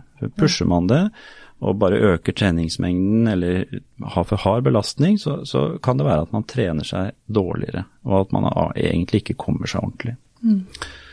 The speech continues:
Speaker 1: En annen ting er jo hvis man har en skade, så, så er det jo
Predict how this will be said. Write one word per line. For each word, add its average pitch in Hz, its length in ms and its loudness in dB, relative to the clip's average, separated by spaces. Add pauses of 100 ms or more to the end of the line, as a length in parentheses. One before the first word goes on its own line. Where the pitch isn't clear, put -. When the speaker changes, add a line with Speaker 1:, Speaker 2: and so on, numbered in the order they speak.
(640)
Speaker 1:
En 107 120 2
annen 85 180 0
ting 151 160 2
er 107 80 4
jo 87 80 0
hvis 87 160 -4
man 85 80 -4
har 85 140 -2
en 92 60 -2
skade, 92 600 2
så, 113 160 0 (880)
så 120 160 0
er 82 80 0
det 101 80 2
jo 101 80 2